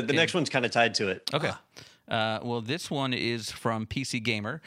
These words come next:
Speaker 1: which we've talked a million times about how that drives so much of, of the, uh, the hardware.
Speaker 3: It does.
Speaker 1: Uh, A M D confirms first P C I E five point oh S S Ds will launch alongside Zen four.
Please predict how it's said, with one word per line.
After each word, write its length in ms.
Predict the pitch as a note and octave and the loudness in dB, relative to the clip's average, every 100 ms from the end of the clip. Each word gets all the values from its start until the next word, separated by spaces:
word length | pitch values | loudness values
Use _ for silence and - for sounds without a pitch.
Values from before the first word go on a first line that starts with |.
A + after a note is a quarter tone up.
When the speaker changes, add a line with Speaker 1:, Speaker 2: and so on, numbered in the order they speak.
| - - | -16 -8
Speaker 1:
which 340 | - A2+ - - | -2 -2 -2 -4
we've 180 | G#2 - | -6 2
talked 240 | A2 G2+ | 0 0
a 40 | |
million 340 | G2 G#2+ A2+ A2 | -4 -2 -2 0
times 240 | A#2 G#2 | 0 -2
about 200 | G2+ G#2 | -4 -4
how 140 | G#2 G#2 | -4 -4
that 180 | G#2 | -4
drives 460 | F2+ G#2 G#2+ G#2 F#2 | -4 -4 -4 -6 -6
so 140 | A2+ | -6
much 240 | G2+ G#2 - | -6 -6 -6
of, 260 | F#2+ F#2 - | -6 -8 -10
of 240 | G2 F2+ A2+ | -10 -8 -8
the, 300 | F#2+ F2+ F2+ | -6 -4 -4
uh, 220 | F2 F2 | -4 -4
the 120 | F#2+ | -4
hardware. 420 | G#2 A2 G#2 F2 - | -4 -4 -4 -6 -8
Speaker 3:
It 100 | F#2 | -14
does. 120 | - G#2+ C3 | -12 -12 -2
Speaker 1:
Uh, 140 | G2 | -2
A 140 | - D3+ | 0 0
M 80 | D#3 | 0
D 120 | D#3 | -2
confirms 600 | - C3 C3 B2+ B2 - | -2 -2 0 0 -2 -2
first 340 | D#3+ E3 - | -4 -4 -8
P 160 | - G3 | -8 -6
C 220 | - E3 | -4 -2
I 100 | D3+ | -2
E 220 | C#3+ C3 | -2 -4
five 340 | B2+ - C#3 D3 | -4 -4 -4 -4
point 240 | - C#3 | -6 -4
oh 120 | B2 B2 | -4 -4
S 260 | B2+ C3+ | -4 -2
S 200 | B2+ A#2 | -4 -4
Ds 360 | - D#3 A2+ G#2+ | -2 -2 -2 -4
will 140 | A#2 A2 | -4 -2
launch 280 | A2 A#2 | -2 -4
alongside 880 | - A2+ G#2 C3+ D3 B2+ D#3+ E3+ D#3+ | -4 -4 -2 -2 -2 -4 -2 -2 -4
Zen 240 | G2+ F#2 F2 | -4 -4 -4
four. 300 | - E2+ | -6 -6